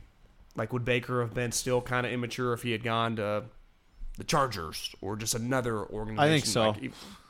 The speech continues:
Speaker 1: probably,
Speaker 2: <laughs>
Speaker 1: yeah.
Speaker 2: At this
Speaker 1: no, probably.
Speaker 2: point, you know, maybe it changes over time, but
Speaker 1: But you could also argue, like, he's still young enough to let it hit.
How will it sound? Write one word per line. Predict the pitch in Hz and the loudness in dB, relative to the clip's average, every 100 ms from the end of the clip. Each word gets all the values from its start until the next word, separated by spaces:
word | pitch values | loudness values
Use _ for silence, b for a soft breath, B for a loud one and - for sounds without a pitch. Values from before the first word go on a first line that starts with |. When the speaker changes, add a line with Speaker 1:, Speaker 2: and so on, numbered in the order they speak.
| - | 4
Speaker 1:
probably, | 139 143 170 135 113 - | 8 8 8 4 2 -6
Speaker 2:
<laughs> | |
Speaker 1:
yeah. | 165 156 | 0 4
Speaker 2:
At | 165 | 6
this | 262 220 | 6 6
Speaker 1:
no, | 123 | 8
probably. | 139 170 147 | 8 8 2
Speaker 2:
point, | - | 0
you | 165 | 2
know, | 113 113 | 4 4
maybe | 131 147 135 | 6 6 6
it | 117 | 4
changes | - 131 113 110 | 2 2 2 0
over | 95 | 0
time, | 95 117 101 92 | 0 2 2 0
but | 92 90 - - _ _ | -4 -8 -12 -20 _ _
Speaker 1:
But | 202 | -2
you | 233 | 2
could | 220 196 | 8 8
also | 185 175 | 8 8
argue, | 151 147 139 139 | 8 8 4 4
like, | 131 127 - - | 6 4 0 -4
he's | 202 | -2
still | - 160 | 4 4
young | 127 127 131 | 6 4 2
enough | 123 123 120 | 2 2 0
to | 120 | -2
let | 107 110 | 0 0
it | 107 | 0
hit. | 107 107 | 0 -2